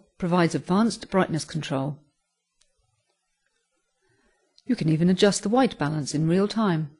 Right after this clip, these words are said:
And of course, it offers easy crop.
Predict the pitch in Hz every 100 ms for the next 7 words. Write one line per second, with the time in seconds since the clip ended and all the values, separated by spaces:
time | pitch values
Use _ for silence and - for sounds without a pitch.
0 | _ _ _ _ _ _ _ _ _ _
1 | _ _ _ _ _ _ _ _ _ _
2 | 247 196 - 254 - - - - 165 160
3 | 156 165 185 - 285 -